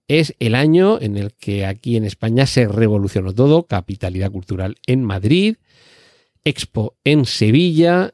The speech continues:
y Juegos Olímpicos en Barcelona. Pues bien, en Sevilla, en concreto, en la Expo, es donde se centra la acción de esta serie con tono de thriller y con Alex de la Iglesia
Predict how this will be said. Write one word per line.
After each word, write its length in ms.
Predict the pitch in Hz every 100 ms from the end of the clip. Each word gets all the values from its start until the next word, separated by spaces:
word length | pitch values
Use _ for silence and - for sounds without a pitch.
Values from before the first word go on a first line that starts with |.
| _
y 340 | 123 120 135 -
Juegos 300 | 117 117 120
Olímpicos 360 | 117 131 156
en 140 | 143 107
Barcelona. 560 | 95 92 104 95 92 -
Pues 200 | 87 107
bien, 220 | 98 - _ -
en 220 | 120 113
Sevilla, 560 | - 104 160 160 220 262
en 160 | 107
concreto, 560 | 101 104 151 151 175 254 -
en 220 | - 98
la 80 | 95
Expo, 400 | - - - - _ _ - _
es 180 | - 98
donde 260 | 110 110 110
se 120 | 98
centra 280 | 104 107 117
la 60 |
acción 340 | 101 - 151 277 _ - - -
de 240 | 131 135
esta 480 | - 214 - - 110 -
serie 600 | - 185 175 165 202 - _ _ _ -
con 160 | 101
tono 200 | 117 160
de 120 | 127
thriller 680 | 90 - 160 185 170 180 226 _ _ _ _ _
y 260 | - 175 180
con 420 | _ 160 165 180 _
Alex 500 | - 151 170 180 - 151
de 180 | 151
la 80 | 160
Iglesia 720 | 127 113 117 - - 127 131